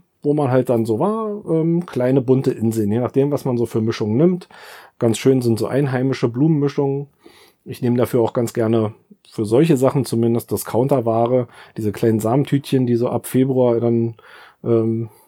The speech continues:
in den Regalen der Discounter stehen, kann man wunderbar dafür nehmen. Die kosten also meistens nur ein paar Cent und da kann man schon ein paar Samenbomben mit basteln. Kann auch mal eine Sonnenblume mit rein und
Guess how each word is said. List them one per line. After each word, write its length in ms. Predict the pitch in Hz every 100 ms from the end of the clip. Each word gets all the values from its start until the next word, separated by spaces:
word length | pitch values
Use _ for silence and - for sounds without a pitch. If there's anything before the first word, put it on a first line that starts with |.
| -
in 100 | 120
den 140 | 117
Regalen 380 | 113 107 110 127
der 100 | 120
Discounter 500 | 107 - 110 120 120
stehen, 300 | - 120 117
kann 120 | 117
man 160 | 110 104
wunderbar 380 | 135 147 127
dafür 240 | 127 - 113
nehmen. 240 | 117 131
Die 60 | 113
kosten 320 | - 117 127
also 200 | 113 113
meistens 400 | 107 123 - 120
nur 140 | 120
ein 80 | 110
paar 140 | 110 98
Cent 360 | - 113 127 _ - - - _
und 180 | - 117
da 80 |
kann 160 | 113 123
man 120 | 127
schon 220 | 107 117
ein 40 | 113
paar 380 | - 110 107 107
Samenbomben 500 | 107 117 113 110 104
mit 140 | 101
basteln. 520 | 160 175 151 143 139 - _ _ _ _ _ _ - -
Kann 160 | - 117
auch 120 | 104
mal 80 | 110
eine 100 | 101
Sonnenblume 460 | 117 143 135 135
mit 200 | 120 113 107
rein 240 | 110 113
und 180 | 101